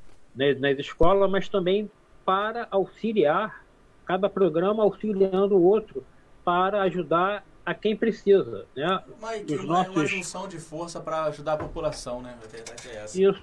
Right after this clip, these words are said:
Speaker 1: que é o, que é o mais importante. Nós somos servidores públicos. Nós estamos aqui para servir, para ajudar, para receber a, a nossa população com carinho e poder ajudá-la na melhor maneira possível. Entendeu?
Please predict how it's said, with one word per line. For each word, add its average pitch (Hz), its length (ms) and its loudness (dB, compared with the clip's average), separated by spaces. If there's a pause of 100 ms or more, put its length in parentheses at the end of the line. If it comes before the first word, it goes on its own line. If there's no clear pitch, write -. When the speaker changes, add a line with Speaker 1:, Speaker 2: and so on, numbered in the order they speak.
(120)
Speaker 1:
que 240 60 -2
é 262 40 4
o, 269 60 4
que 285 120 -2
é - 20 4
o 285 40 0
mais 294 200 2
importante. 226 720 0 (180)
Nós 185 320 -2
somos 247 220 -4
servidores 214 540 4
públicos. 131 520 -2 (460)
Nós 160 160 -2
estamos 180 360 0
aqui 170 240 0
para 208 280 0
servir, 190 720 0 (480)
para 147 200 0
ajudar, 160 640 2 (400)
para 151 160 0
receber 156 760 0 (240)
a, 135 420 -2
a 135 40 0
nossa 156 260 -2
população 156 840 0 (100)
com 160 140 -4
carinho 160 720 -6 (400)
e 160 60 0
poder 180 320 2
ajudá-la 175 560 0
na 180 100 -8
melhor 175 360 -2
maneira 180 360 0
possível. 165 640 -2 (760)
Entendeu? 165 240 -2